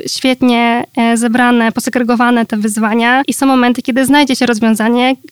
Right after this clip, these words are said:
które bardzo dokładnie odpowiada na dane wyzwanie, ale wtedy okazuje się, że nie ma osób odpowiedzialnych albo gotowych, e, lub osób, które miałyby czas, żeby takie, e, wdrożenie poprowadzić albo taką współpracę w ogóle zweryfikować.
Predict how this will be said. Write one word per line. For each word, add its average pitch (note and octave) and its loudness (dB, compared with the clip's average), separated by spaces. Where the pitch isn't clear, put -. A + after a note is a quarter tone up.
które A#3+ 0
bardzo B3+ 0
dokładnie A#3+ 2
odpowiada A3+ -2
na A#3 2
dane A3+ 0
wyzwanie, A3+ 0
ale B3 0
wtedy B3+ 0
okazuje B3+ 0
się, B3 -2
że A#3 0
nie B3+ 2
ma B3+ 2
osób B3 -4
odpowiedzialnych B3 0
albo A#3+ 0
gotowych, B3 0
e, A#3 2
lub A#3+ 0
osób, A#3+ -4
które B3 0
miałyby B3 2
czas, C4+ 0
żeby A#3 0
takie, A#3 0
e, A3+ 0
wdrożenie A3 0
poprowadzić A#3 0
albo A#3 -2
taką A#3 -2
współpracę A3 -4
w G#3+ -2
ogóle A3+ -2
zweryfikować. G#3+ -4